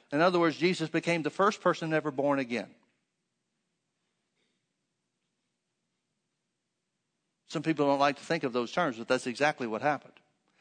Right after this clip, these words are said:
If Jesus was spiritually dead, then to be raised from the dead would mean that he was born again.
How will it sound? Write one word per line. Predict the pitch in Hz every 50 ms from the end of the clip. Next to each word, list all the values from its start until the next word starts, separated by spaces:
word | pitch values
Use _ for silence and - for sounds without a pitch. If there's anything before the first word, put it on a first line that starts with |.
| _ _ _ -
If | 113 113
Jesus | - - 185 180 143 135 120 113
was | 110 -
spiritually | - - 175 180 175 156 - 135 123 123 123
dead, | 120 160 170 156 135 123
then | 120 127 120
to | 117
be | 110 123 120
raised | 117 127 135 135 127 -
from | - 139 123
the | 117
dead | 107 131 151 160 147 117
would | 113 117 110
mean | 123 127 127 127 120
that | 113 104
he | 127 127
was | 120 113 101
born | - 113 117 120 120 117 117
again. | 113 101 117 131 147 139 110 92 85